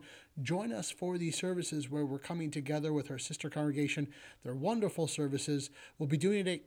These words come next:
again next time in May for the Ascension of our Lord. So if you're in town, come join us. We'd love to have you. But for now, let's go ahead and turn to our Vespers podcast for this evening to celebrate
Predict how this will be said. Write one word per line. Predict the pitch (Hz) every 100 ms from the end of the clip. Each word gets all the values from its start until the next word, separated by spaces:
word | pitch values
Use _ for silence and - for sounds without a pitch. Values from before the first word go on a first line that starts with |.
| -
again | 165 147 160 156 151
next | 156 208 - -
time | 170 151
in | 156 151 143
May | 151 185 170 135
for | - 147
the | 131 135 135 - -
Ascension | 123 - 185 - 156
of | 139
our | 135 127
Lord. | 123 123 120 - - -
So | -
if | 226
you're | 269
in | 214
town, | 233 262 110 -
come | - 170
join | 135 190 139
us. | -
We'd | 143
love | 143 135
to |
have | 139 190 175
you. | - - - - - -
But | -
for | -
now, | 180 240 269 254 -
let's | 156 214 269
go | - 294
ahead | 160 156 165 -
and | 151 147
turn | - 190 196
to | - 175
our | 147 147
Vespers | 135 120 220 - 185 180
podcast | - 156 170 - 160 170
for | - 156
this | 143 -
evening | 170 185 190 190 - - -
to | 147
celebrate | - 220 214 175 180 180